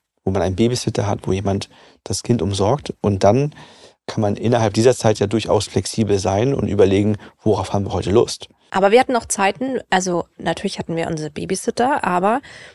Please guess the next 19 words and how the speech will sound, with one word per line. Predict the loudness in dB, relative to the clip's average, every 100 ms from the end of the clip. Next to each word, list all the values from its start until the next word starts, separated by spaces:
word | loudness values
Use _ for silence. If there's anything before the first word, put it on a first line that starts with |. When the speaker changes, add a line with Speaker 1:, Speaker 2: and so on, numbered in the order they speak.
| _
Speaker 2:
ich | -8 -4
erinnere | -2 0 0
mich | 0 0
auch | 0
an | 0
Zeiten, | 0 0 0 0 -2
wo | 0 0
wir, | 0 2 2 0 -2
ähm, | -4 -2 -4 -6 -8 _ _ -4
ganz | -2 -2
versucht | -4 -6 -4
haben, | -4 -2
uns | -2 -4
zu | 0 4
Hause | 6 4
das | 2 -2 -6
schön | -12 -4 -2 -2
zu | -4
machen. | -4 -4 -8